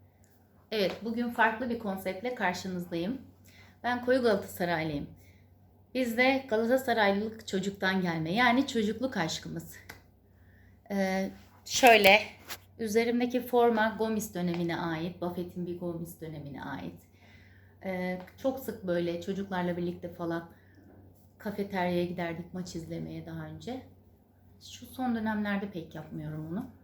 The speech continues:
Ama, e, tek hayalim maça gitmek. Yani ölmeden bir kere de olsa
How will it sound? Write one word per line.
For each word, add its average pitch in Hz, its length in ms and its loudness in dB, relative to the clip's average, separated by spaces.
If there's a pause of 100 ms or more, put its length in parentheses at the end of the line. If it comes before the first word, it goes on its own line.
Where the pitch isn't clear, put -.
(540)
Ama, 220 420 -2 (240)
e, 180 340 -6
tek 226 180 -6
hayalim 175 460 -4 (680)
maça 180 260 -6
gitmek. 151 540 -12 (580)
Yani 180 400 -4
ölmeden 175 640 -2
bir 294 120 -4
kere 170 320 -2
de 175 40 0
olsa 226 480 -4